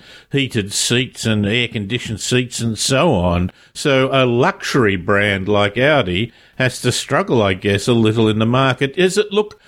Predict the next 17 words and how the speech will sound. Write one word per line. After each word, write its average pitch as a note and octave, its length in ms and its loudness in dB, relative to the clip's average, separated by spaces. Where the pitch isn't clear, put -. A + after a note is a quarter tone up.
a D#3 120 2
little D#3 260 4
bit D3 220 -2
more C#3 520 4
aggressive? D3 600 0
Because C#3+ 340 -2
that's D#3+ 220 -4
what C#3+ 180 -2
they C3+ 140 2
were C3 140 2
doing C3 420 2
with B2+ 180 2
some B2+ 280 0
of A2+ 160 0
their B2 260 2
other C#3 300 2
models. F2+ 520 0